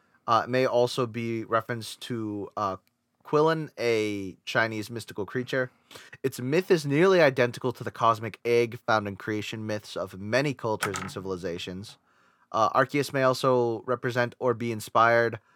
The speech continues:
by the Bodhisattva something, who in Buddhism is either pictured with eleven heads and one thousand arms, the latter of which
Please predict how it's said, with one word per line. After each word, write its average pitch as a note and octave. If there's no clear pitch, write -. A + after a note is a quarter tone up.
by A2
the G#2
Bodhisattva B2+
something, B2+
who B2+
in C3+
Buddhism A#2+
is A#2
either A#2+
pictured C3+
with B2+
eleven A2
heads A#2+
and A2+
one A2
thousand A2
arms, A2+
the C3+
latter G#2
of G2
which -